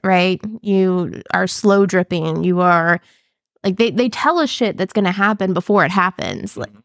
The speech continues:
Speaker 1: you can watch movies or listen to the news, and it's like s-, the slow drip of events that are leading up to the big thing that happens.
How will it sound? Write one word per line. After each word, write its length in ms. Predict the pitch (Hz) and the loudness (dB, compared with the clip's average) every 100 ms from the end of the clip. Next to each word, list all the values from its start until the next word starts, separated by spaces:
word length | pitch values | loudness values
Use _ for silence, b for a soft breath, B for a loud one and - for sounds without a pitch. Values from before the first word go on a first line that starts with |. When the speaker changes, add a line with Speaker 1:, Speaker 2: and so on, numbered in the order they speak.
| - | -6
Speaker 1:
you 100 | 202 | 0
can 140 | 196 | 2
watch 260 | 202 196 - | 4 2 2
movies 500 | 220 214 190 180 175 | 0 2 0 -2 0
or 240 | 180 180 B B B | 2 2 B B B
listen 300 | 208 202 208 | -4 -2 0
to 80 | 208 | 2
the 100 | 208 | 4
news, 300 | 214 226 196 | 4 4 4
and 100 | 190 | 2
it's 120 | 185 | 0
like 160 | 196 196 | -2 -2
s-, 100 | - | -10
the 140 | 202 | -10
slow 480 | - - - 233 240 | -10 -14 -10 -2 0
drip 400 | 208 254 233 - - - | 2 0 -2 -8 -20 -4
of 360 | 214 202 - - _ _ | 0 0 -4 -20 _ _
events 480 | 226 196 226 214 - | -4 2 2 0 -2
that 160 | 208 190 | 2 2
are 80 | 196 | 4
leading 340 | 220 240 233 | 4 4 4
up 160 | 208 - | 2 0
to 100 | 190 | -4
the 80 | 180 | -2
big 320 | 170 262 214 | -2 -4 -2
thing 220 | 254 233 | 0 2
that 140 | 220 208 | 2 2
happens. 500 | 220 196 180 180 | 2 0 -2 -2